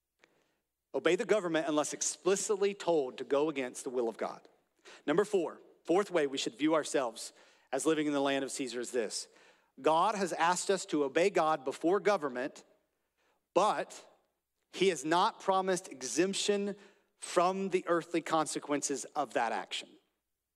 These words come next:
God has asked us to obey God before government, but he has not promised exemption from the earthly consequences of that action. So again,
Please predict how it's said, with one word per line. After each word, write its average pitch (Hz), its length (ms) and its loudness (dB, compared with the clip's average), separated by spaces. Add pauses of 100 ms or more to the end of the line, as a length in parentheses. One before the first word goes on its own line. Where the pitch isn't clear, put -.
(1200)
God 180 240 4
has 208 160 -2
asked 185 260 2
us 190 120 -2
to 160 140 0
obey 147 240 2
God 156 300 0
before 165 340 0
government, 151 480 -2 (720)
but 151 120 2
he 170 80 4
has 160 100 -2
not 190 160 2
promised 196 420 0
exemption 196 460 0
from 151 160 -2
the 156 60 0
earthly 156 260 0
consequences 143 640 -2
of 127 120 -4
that 135 140 2
action. 127 360 -2
So 147 120 0
again, 185 480 0